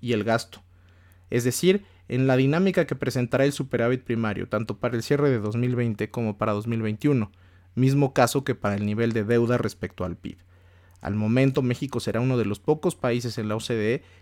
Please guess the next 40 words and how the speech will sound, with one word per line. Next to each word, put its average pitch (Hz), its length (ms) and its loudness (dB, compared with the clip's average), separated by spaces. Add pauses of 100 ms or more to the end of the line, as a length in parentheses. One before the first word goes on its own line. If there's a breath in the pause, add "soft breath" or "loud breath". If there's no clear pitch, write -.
(120 soft breath)
que 165 100 2
presentarán 131 680 0
dicho 160 240 -4
superávit 110 500 -4
primario, 135 440 0 (560 soft breath)
y, 131 360 0
eh, 120 140 4
además 117 440 0
el 131 100 0
nivel 117 280 0
de 110 100 0
deuda 117 300 2
respecto 104 460 -6
al 110 100 -2
pib 110 260 -4
se - 160 -8
mantendrá 113 520 0
por 120 140 0
debajo 107 400 -2
de 101 80 0
las 110 180 -6
estimaciones 107 760 -4 (100)
más 127 340 0
pesimistas 123 680 -4
que 107 100 -8
había 104 160 -4
al 104 80 -4
momento. 95 440 -4 (840 soft breath)
Por 131 160 4
otro 156 200 4
lado, 165 360 6 (300 soft breath)
en 120 120 -2
política 127 460 0
monetaria 117 520 0
local, 135 440 2 (420 soft breath)
Banxico 131 460 0
en 143 80 2
una 147 180 2
decisión 131 460 -2
unánime 156 600 2